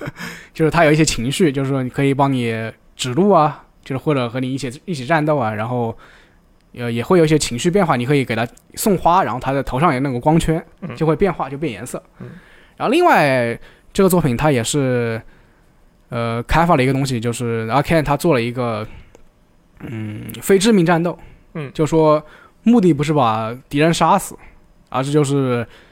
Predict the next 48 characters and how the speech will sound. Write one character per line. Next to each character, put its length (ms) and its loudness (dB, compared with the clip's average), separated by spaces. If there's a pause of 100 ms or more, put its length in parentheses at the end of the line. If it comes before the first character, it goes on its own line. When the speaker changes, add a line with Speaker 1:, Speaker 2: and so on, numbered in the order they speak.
(260)
Speaker 1:
你， 200 -8
你 200 -4
什 120 -2
么 280 -2
用 240 -2
拳 220 -2
击 100 2
的 100 2
方 160 2
式 220 -6
啊， 80 4
<laughs> 20 4
用 140 4
一 40 0
些 200 0
这 140 -6
种 260 -10
近 140 -4
战 180 0
搏 200 -4
斗 80 4
的 80 4
方 140 2
式 100 -2
啊， 60 2
把 120 0
敌 80 -4
人 80 -2
给 100 -4
打 160 -6
倒， 260 -14 (500)
也 120 -8
算 180 2
是 120 2
给 220 -2
后 160 0
面 360 2
他 100 -2
的 60 -2
耻 200 -6
辱 160 -6
做 120 -6
了 60 -4
一 40 -6
些 80 -6
铺 240 -12
垫。 140 -10 (100)
Speaker 2:
嗯。 200 -18